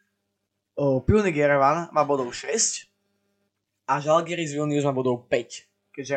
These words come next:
remizoval vlastne s Bazíliom. To je pre nás veľmi dôležité. Takže vlastne, ak vyhráme, ideme z prvého miesta. Tam už, tam je to jasné. Výhra rovná sa prvé miesto, tam už nás nemôže predbehnúť vlastne nikto. Ak remizujeme,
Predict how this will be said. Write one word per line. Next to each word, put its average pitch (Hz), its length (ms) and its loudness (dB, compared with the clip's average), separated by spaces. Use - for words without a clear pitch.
remizoval 143 400 0
vlastne 131 280 -2
s 127 40 -16
Bazíliom. 127 400 -4
To 123 80 -12
je 127 120 -4
pre 131 160 -4
nás 127 160 -4
veľmi 131 160 -14
dôležité. 135 480 -10
Takže 151 320 2
vlastne, 139 400 2
ak 180 160 8
vyhráme, 147 800 0
ideme 165 240 0
z - 40 -16
prvého 156 240 -4
miesta. 135 360 -6
Tam 135 480 -10
už, 147 80 -12
tam 143 160 0
je 143 80 -14
to 143 80 -2
jasné. - 400 -8
Výhra 180 320 -2
rovná 156 240 2
sa 139 160 -10
prvé 139 160 -2
miesto, 131 320 -10
tam 131 160 -8
už 135 160 -8
nás 131 80 -10
nemôže 139 240 -8
predbehnúť 131 400 -8
vlastne 120 400 -14
nikto. - 160 -20
Ak 165 160 2
remizujeme, 165 1040 0